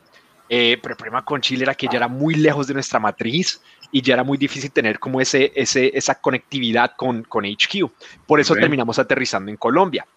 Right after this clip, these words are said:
Speaker 1: Pero la ventaja que tuvimos al entrar en Colombia es que no entramos a ciegas a ver qué sucedía.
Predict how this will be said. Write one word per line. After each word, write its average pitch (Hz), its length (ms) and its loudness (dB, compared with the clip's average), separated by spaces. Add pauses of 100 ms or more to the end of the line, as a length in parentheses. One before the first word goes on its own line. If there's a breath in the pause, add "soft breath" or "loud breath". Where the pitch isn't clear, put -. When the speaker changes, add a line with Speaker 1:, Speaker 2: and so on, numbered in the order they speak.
(280 loud breath)
Speaker 1:
Pero 131 140 0
la 131 80 2
ventaja 135 640 0
que - 160 -6
tuvimos 127 320 -2
al 151 60 -2
entrar 117 220 -2
en 123 60 -6
Colombia 143 300 -2
es - 80 -4
que - 80 -12
no 117 80 -6
entramos 123 480 -2
a 117 100 -6
ciegas 120 380 -2
a 120 40 2
ver 101 140 -2
qué - 140 -4
sucedía. 131 520 -2